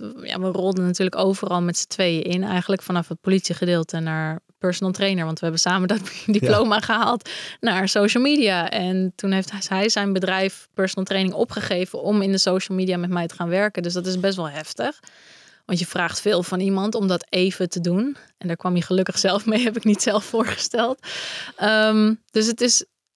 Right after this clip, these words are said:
Speaker 1: echt grenzen stellen van, oké, nu stoppen we met werken. En dat is voor ons meestal zes, zeven uur 's avonds. Soms iets later als we echt een speciaal project hebben of zo.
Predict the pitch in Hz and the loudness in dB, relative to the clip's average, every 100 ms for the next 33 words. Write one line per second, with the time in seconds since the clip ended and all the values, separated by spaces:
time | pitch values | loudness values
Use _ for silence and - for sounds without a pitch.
0 | _ _ 233 233 - - 214 220 277 247 | _ _ -4 -4 -6 -4 0 0 2 2
1 | 220 - 202 190 196 196 202 196 196 202 | 0 2 0 0 -2 -2 0 2 4 4
2 | 240 - 220 214 208 190 175 180 165 156 | 4 2 0 0 0 2 4 2 2 0
3 | 185 175 - 147 139 240 330 _ _ _ | 2 0 -2 -2 -2 -6 -10 _ _ _
4 | - 190 175 170 180 - 185 175 170 170 | -6 -2 0 0 -4 -4 -4 -2 0 0
5 | - 180 175 180 - 180 175 170 160 170 | 0 0 2 2 4 2 0 -4 -2 0
6 | 185 196 190 196 196 180 175 175 175 190 | 0 0 0 2 2 2 2 0 0 -2
7 | 180 185 - - 180 175 180 - 175 190 | -2 -4 -4 -6 -4 -2 -4 0 0 2
8 | - 202 196 - 196 | 2 2 2 2 0